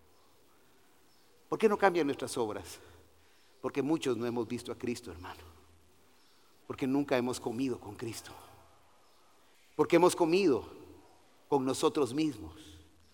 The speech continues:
de nuestra propia vanidad, pero no hemos sen-, no nos hemos sentado a la mesa con Cristo. Esta noche Cristo te dice, "Yo aquí estoy. Estás mal, pero tienes que reconocer que estás mal.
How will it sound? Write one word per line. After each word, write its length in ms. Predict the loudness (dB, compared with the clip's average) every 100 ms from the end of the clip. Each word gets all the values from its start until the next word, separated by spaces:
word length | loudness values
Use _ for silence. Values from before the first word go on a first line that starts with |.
| -20 _
de 100 | 0
nuestra 300 | 0 2 4
propia 320 | 6 6 6
vanidad, 800 | 6 2 6 10 10 8 0 -12 -16 -20 -20 -20 _ _ _ _ _ _ -2
pero 160 | 0
no 80 | 0
hemos 260 | 0 -2 -4
sen-, 120 | -4
no 120 | -4
nos 180 | -2 -2
hemos 180 | -4 -4
sentado 520 | -6 -8 4 6 6
a 40 | 0
la 120 | -4
mesa 340 | -6 -6 -8
con 140 | -10 -8
Cristo. 460 | -6 -8 -8 -12 -14 -20 -20 -8 -6
Esta 220 | 0 2
noche 280 | 4 2 2
Cristo 300 | -2 -2 -2
te 140 | -2
dice, 400 | -2 4 4 2 -6 -20 -20 -20 _ _
"Yo 80 | -6
aquí 140 | -4
estoy. 340 | -4 -2 -2 -2 -8 -20 -20 -20 _ _ _ _ _ _ _ _ _ _ _ _ _ _ _ _
Estás 280 | -4 -2 0
mal, 360 | 4 4 4 -2 -12 -20 -20 -20 -20 -20 -20 _ _ _ _ _ _ _ _ _ _ _ _ _ _
pero 140 | -2 2
tienes 220 | 2 2
que 100 | 2
reconocer 460 | 2 2 -2 -4 -8
que 80 |
estás 240 | -12 -12 -6
mal. 240 | -4 -6